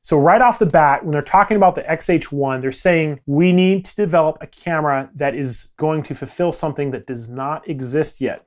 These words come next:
But the question we have to ask is, what kind of a camera would be compelling enough for professionals to abandon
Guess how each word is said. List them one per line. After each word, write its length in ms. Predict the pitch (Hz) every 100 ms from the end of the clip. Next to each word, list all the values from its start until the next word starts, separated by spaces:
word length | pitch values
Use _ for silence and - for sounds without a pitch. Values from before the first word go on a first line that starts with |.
| -
But 120 | 143
the 60 |
question 460 | - - 196 196 208
we 120 | 185
have 260 | 151 165 -
to 120 | -
ask 440 | 151 156 147 -
is, 360 | - 139 127 -
what 420 | - 156 160 226 -
kind 260 | - 220
of 80 | 202
a 60 | 175
camera 760 | - - 180 180 151 131 127 -
would 180 | 139
be 120 | 123 135
compelling 760 | - 127 - - 196 208 208
enough 580 | 202 175 160 127 127 -
for 240 | _ - 151
professionals 1040 | - 147 - - 233 226 - 156 120 135 -
to 180 | 160 143
abandon 720 | 127 156 165 170 165 160